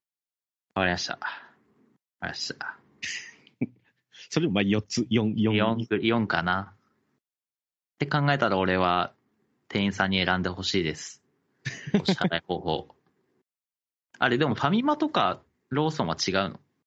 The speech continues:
Speaker 2: あの、行って、それにしてもらう感じで。
Speaker 1: はいはいはい。そうだよね。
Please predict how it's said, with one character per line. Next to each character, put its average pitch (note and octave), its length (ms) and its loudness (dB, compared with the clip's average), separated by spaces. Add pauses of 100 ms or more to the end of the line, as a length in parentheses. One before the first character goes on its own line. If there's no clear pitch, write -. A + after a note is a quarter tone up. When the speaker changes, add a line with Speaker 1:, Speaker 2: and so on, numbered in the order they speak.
(160)
Speaker 2:
あ A2+ 120 0
の、 A2+ 120 2
行 B2+ 140 2
っ - 40 -20
て、 C3+ 380 2 (100)
そ C#3 220 0
れ A2+ 60 2
に G#2+ 120 4
し - 100 4
て A#2 60 2
も G2 140 2
ら F#2+ 80 2
う F2 80 -2
感 F#2+ 180 0
じ E2+ 140 -8
で。 E2+ 140 -6 (680)
Speaker 1:
は G2+ 140 -2
い E2 60 -6
は E2 140 -6
い - 20 -4
は D#2 40 -8
い。 D#2 40 -16 (260)
そ B2 180 -4
う A2 40 -4
だ G#1+ 100 -2
よ G1+ 80 -6
ね。 - 240 -12